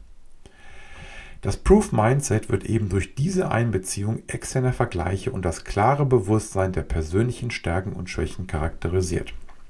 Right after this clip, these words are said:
Folgende Aussagen treffen aus meiner Sicht auf dieses Mindset zu. Ich kenne meine Stärken und weiß, dass ich sie gut abrufen kann.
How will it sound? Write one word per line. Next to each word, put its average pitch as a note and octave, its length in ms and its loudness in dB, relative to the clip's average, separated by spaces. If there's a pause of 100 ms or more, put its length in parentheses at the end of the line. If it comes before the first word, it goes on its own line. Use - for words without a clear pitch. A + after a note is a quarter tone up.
(1000)
Folgende C3+ 440 6
Aussagen G2+ 540 4
treffen D#2+ 300 -2
aus D2+ 180 -6
meiner A2 300 4
Sicht A2 240 -2
auf E2 140 -4
dieses G2+ 300 -2
Mindset F2 540 -2
zu. - 220 -8 (1600)
Ich - 160 -2
kenne B2+ 200 6
meine C3+ 260 6
Stärken F#2 600 0 (100)
und E2 240 -4
weiß, F2+ 360 2
dass - 180 -2
ich D2+ 120 -6
sie F2 140 -2
gut - 320 0
abrufen - 520 -4
kann. - 240 -10